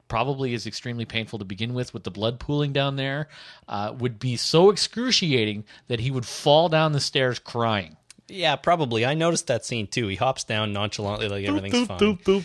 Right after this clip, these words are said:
Speaker 1: boop.
Speaker 2: Uh, pretty spry for an old guy, I thought.
Speaker 1: With one leg.
Speaker 2: With <laughs> one leg.
Speaker 1: Chopped off.
Speaker 2: Yeah, that's right. Not ten minutes ago.
Speaker 1: Yeah.
Speaker 2: Um,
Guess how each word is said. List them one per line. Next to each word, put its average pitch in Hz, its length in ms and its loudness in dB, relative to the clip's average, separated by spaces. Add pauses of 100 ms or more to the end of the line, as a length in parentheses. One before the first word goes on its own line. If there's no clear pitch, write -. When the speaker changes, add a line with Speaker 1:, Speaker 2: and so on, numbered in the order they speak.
Speaker 1:
boop. 135 360 2
Speaker 2:
Uh, 139 180 0
pretty 330 240 -2
spry - 400 0
for 156 160 -2
an 151 60 -2
old 156 200 0
guy, 143 320 4
I 92 40 0
thought. 85 340 -8
Speaker 1:
With 156 120 2
one 151 200 6
leg. 123 360 4
Speaker 2:
With 135 200 0
<laughs> - 0 -
one 160 400 0
leg. 185 200 2
Speaker 1:
Chopped 180 440 4
off. 156 540 6
Speaker 2:
Yeah, 127 200 -2 (100)
that's - 280 0
right. 98 240 -4 (280)
Not 160 360 2
ten 208 300 4
minutes 208 340 6
ago. 104 360 -4
Speaker 1:
Yeah. 107 180 -2 (320)
Speaker 2:
Um, 113 720 2